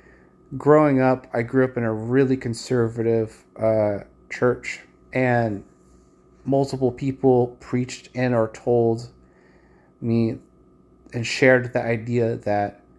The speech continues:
Christians came from a certain political group, um, and made enemies, uh, from other political groups and from other ideologies,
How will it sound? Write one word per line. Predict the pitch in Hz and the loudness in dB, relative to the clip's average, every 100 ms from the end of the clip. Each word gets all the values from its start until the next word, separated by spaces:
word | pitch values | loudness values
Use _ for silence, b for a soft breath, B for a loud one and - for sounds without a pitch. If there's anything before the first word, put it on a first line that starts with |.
| b b _ | b b _
Christians | - - 156 143 - 135 135 | -20 -6 -6 -6 -2 -2 -2
came | - 127 123 117 | -4 0 0 -2
from | - 117 | -4 -4
a | |
certain | 104 - 135 131 131 120 117 - | -4 -4 -2 -2 0 -4 -4 -10
political | - 123 110 - 104 | -2 0 0 -4 -10
group, | - 110 104 - - _ b b b b b - | -6 -2 -2 -2 -14 _ b b b b b -10
um, | 107 104 98 95 - - | -4 -4 -4 -6 -10 -8
and | 127 120 113 101 - _ _ _ _ _ _ - _ _ _ - | -2 0 0 -2 -8 _ _ _ _ _ _ -20 _ _ _ -6
made | 123 127 123 120 - - _ - | -2 0 2 0 -2 -12 _ -4
enemies, | 143 151 151 151 160 165 - - | -2 0 0 -2 -2 -6 -10 0
uh, | 123 120 117 113 110 - - | 2 4 2 0 -4 -12 -20
from | - - - 135 127 | -20 -20 -4 -4 -2
other | 123 127 131 127 - | -2 2 2 2 -2
political | - 135 123 - | -4 -4 -4 -10
groups | 120 120 120 - - | -6 -4 -4 -8 -12
and | 117 117 | -10 -6
from | 127 120 | -6 -2
other | 131 135 117 | 0 2 0
ideologies, | 123 123 123 117 123 123 117 135 - | -2 -2 0 0 -2 -4 -8 -10 -14